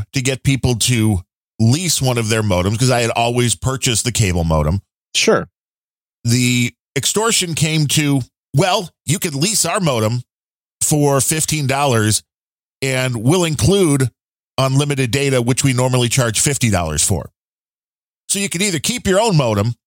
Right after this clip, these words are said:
Speaker 1: and spend fifty dollars a month extra for unlimited data, or you could use our modem for fifteen dollars and the unlimited data is included. So, of course, I went to their modem and I'm like, "Well,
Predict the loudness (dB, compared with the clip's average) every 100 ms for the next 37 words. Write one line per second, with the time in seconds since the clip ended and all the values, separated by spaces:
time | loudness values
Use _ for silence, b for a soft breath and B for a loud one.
0 | _ _ _ _ _ -4 0 0 0 -2
1 | -2 0 0 2 2 2 2 -2 -2 -4
2 | -2 -2 0 0 -2 _ _ _ _ _
3 | -4 0 2 2 0 0 0 0 0 -2
4 | 0 0 -2 _ _ _ _ 0 2 4
5 | 2 0 -2 -2 -2 2 2 2 0 0
6 | 2 0 0 -2 -2 0 0 0 0 -2
7 | -2 -2 0 2 2 0 -4 _ _ _
8 | _ _ _ _ _ -2 0 0 0 0
9 | 0 0 0 -2 0 0 0 -2 -2 0
10 | 0 0 0 0 0 -2 -2 0 0 0
11 | 0 -2 0 0 0 -2